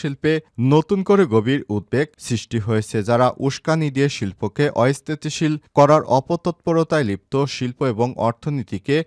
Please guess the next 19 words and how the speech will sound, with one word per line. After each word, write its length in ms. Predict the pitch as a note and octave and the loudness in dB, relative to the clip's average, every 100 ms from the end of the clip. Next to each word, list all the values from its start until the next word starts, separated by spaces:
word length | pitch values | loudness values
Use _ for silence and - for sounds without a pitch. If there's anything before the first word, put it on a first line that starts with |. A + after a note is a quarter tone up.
| _ B2 | _ 0
নিয়ে 160 | C3+ C3+ | 2 0
ছিনিমিনি 440 | - D3+ F#3 G3 F#3+ - | -2 0 2 2 0 0
খেলছে, 320 | A2+ - C#3+ A#2 | -2 -2 -2 0
তাদের 260 | G2 A#2+ D#3+ - - F#2 | 0 0 -4 -6 -12 -6
দ্রুত 260 | B2 F#3 - G3 | 2 2 4 0
আইনের 240 | F#3 F#3+ F3 | 2 2 4
আওতায় 280 | G#2+ - B2+ | 2 2 0
আনতে 200 | G#2 A2+ G#2+ | 0 -4 -4
হবে। 240 | A2+ G#2+ G#2+ - - F#2+ | -2 -2 -2 -6 -12 -2
বিজিএমই 640 | D#3 D#3+ G3+ E3+ G#2+ G#2 G#2+ F2 | 0 0 0 2 2 0 -2 0
জানায়, 320 | G#2 G2 D#3 - - A#2+ | 2 2 0 -4 -2 2
মাহমুদ 340 | C#3+ E3+ F#3 B2 | 4 2 0 -2
জিন্স 220 | C#3 D3+ D3 F#2+ | 0 0 -2 -8
একটি 260 | - - C#3 - - | -8 -4 -4 -4 2
কমপ্লেন্ট 640 | D#3 E3 - G#2 A2+ C3 - - - | 2 2 0 0 0 -2 -8 -6 2
কারখানা। 460 | A2+ G2 A#2+ A2 G2+ F#2 _ - | 2 2 -2 2 2 -2 _ 0
চুক্তি 260 | F3+ - G#3 | 0 2 0
অনুযায়ী 300 | G3+ G3+ G3+ F#3 | 2 2 2 0
শ্রমিক 360 | - B2+ C3 | -2 0 0